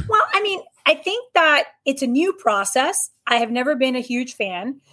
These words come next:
but I understand and I respect that my colleagues, you know, are fans and that a lot of them, you know, would want these for their districts. But like everything,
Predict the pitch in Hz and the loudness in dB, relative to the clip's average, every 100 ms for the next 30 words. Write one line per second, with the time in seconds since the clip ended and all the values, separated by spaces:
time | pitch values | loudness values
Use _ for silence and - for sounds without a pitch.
0 | _ - 262 240 262 311 320 302 269 262 | _ 0 2 4 2 2 -2 2 2 2
1 | 254 214 214 - 214 214 240 202 190 190 | 0 -2 -2 -2 -4 -4 -6 -6 -8 -6
2 | 180 185 233 262 - - 254 247 262 262 | -4 -2 -4 -4 -6 -4 -2 0 0 -2
3 | 247 254 269 311 427 - _ - - 233 | -6 -2 0 0 -4 -10 _ -14 -2 0
4 | 240 233 226 220 240 262 226 240 240 240 | 4 4 4 6 4 2 2 2 2 0
5 | 269 220 226 208 214 214 196 220 233 254 | -6 -6 0 0 2 -2 2 2 2 -2
6 | 220 226 214 - 214 208 208 196 202 196 | -6 -4 -6 -6 -2 2 2 2 -2 -4
7 | 185 285 - 185 175 - - - - _ | -2 -2 -2 -4 -6 -8 -12 -20 -20 _
8 | 254 226 - 262 262 339 381 370 - 226 | 2 2 4 2 4 2 2 -2 2 2
9 | 220 220 | 2 -4